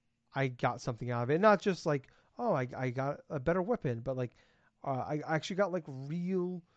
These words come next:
solid things that helped me out. Whether I got another slab or a slab upgrade, or I unlocked the next step in completing the main level or the main, the main, uh, campaign. Like, n-, another thing is, you, there, I never, I never had, like,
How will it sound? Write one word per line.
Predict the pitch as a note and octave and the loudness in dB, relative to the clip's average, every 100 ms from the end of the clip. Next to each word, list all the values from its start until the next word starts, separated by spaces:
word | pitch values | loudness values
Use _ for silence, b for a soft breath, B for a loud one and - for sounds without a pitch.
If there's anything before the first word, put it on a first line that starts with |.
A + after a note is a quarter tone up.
| _ _ | _ _
solid | - - - F#3 D#3+ D#3+ D#3+ D#3 C#3+ _ _ _ _ | -20 -16 -2 2 2 4 2 2 -2 _ _ _ _
things | D#3+ D#3 C#3 | 2 4 2
that | C#3+ | 0
helped | B2+ D#3 E3 | 0 -2 -2
me | C3 | -2
out. | A#2+ A#2 - b b - | -2 -6 -14 b b -4
Whether | C3 | 0
I | C3 | 2
got | D3 D3+ D#3 | 2 2 0
another | C#3+ D3 | 0 -2
slab | C#3 - F#3 F3 C3+ A#2+ | -2 -2 0 2 2 -2
or | C3 | -6
a | |
slab | A#2 - C3 D3 | -6 -2 -2 -2
upgrade, | F#3+ E3 D3+ B2+ B2 | -4 -2 0 0 0
or | C3 | -2
I | C3 | 0
unlocked | C3+ C3+ C3+ C#3 - | 0 0 0 -2 0
the | C#3+ | -2
next | C#3+ D3 - | 0 0 -2
step | - D3+ D#3 - | -4 -2 -2 -4
in | E3 | -6
completing | C#3+ C#3 E3 E3 D#3+ D#3 b b | -6 0 0 2 -2 -8 b b
the | - | -2
main | D#3+ E3 E3 | 4 4 4
level | D#3+ E3 C3+ B2 | 4 4 2 -6
or | C3+ | -4
the | C3+ | -2
main, | D3 D#3+ | 0 0
the | D3 | 0
main, | C#3+ D3+ D3+ D#3 | 0 0 -2 -6
uh, | D#3 C#3 C3 | -6 -6 -6
campaign. | - D#3 C#3 F3 E3 C3+ - b b - | -2 -2 -2 -2 -2 -4 -10 b b -4
Like, | C#3+ - _ b b b - - _ _ _ _ _ _ _ _ _ - | -4 -6 _ b b b -20 -20 _ _ _ _ _ _ _ _ _ -6
n-, | F#3+ G3+ G#3 | -4 -4 -4
another | G#3+ B3 | 2 2
thing | C4 G3 | 4 0
is, | C#3+ | 0
you, | D3+ E3 | -4 -4
there, | E3 E3 | -2 0
I | |
never, | F#3+ B3 | 0 0
I | E3+ | 0
never | F#3 | 0
had, | G#3+ A3+ | 0 0
like, | D#3+ | -2